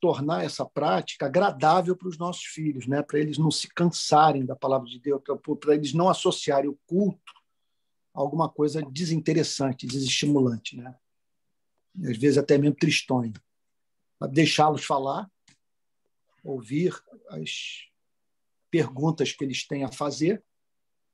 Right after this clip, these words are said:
e buscar alcançar pelo menos duas metas. Uma, uma das metas é ajudá-los a conhecerem as narrativas bíblicas,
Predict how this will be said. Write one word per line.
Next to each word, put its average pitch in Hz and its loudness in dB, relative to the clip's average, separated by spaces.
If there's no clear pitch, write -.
e 254 8
buscar 170 0
alcançar 175 0
pelo 165 0
menos 160 -4
duas 165 2
metas. 123 -6
Uma, 190 4
uma 220 8
das 127 2
metas 143 2
é - 2
ajudá-los 160 4
a 170 4
conhecerem 175 -4
as 156 -6
narrativas 180 0
bíblicas, - -14